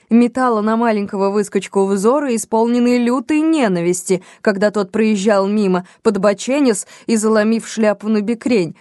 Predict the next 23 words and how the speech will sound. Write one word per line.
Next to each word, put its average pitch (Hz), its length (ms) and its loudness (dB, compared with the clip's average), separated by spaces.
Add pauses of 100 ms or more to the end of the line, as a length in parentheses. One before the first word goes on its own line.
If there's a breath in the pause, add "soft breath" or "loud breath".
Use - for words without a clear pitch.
с 190 140 -2
гордым 202 440 0
видом 226 300 0
заправского 175 680 -2
лорда. 160 520 -4 (880)
Хотя 165 240 0
мистеру 165 420 -4
Джорджу 160 460 -4
было 170 220 -2
от 175 260 -8
роду 165 180 -4
не 175 100 0
больше 170 360 -2
одиннадцати 165 720 -6
лет, 185 280 -4 (440 soft breath)
однако 180 420 -2
он 175 140 -2
уже 170 160 -2
носил 170 340 -4
штрипки - 680 -4 (220 loud breath)
и 214 120 2
чудеснейшие 185 840 -2
сапожки, 240 720 -6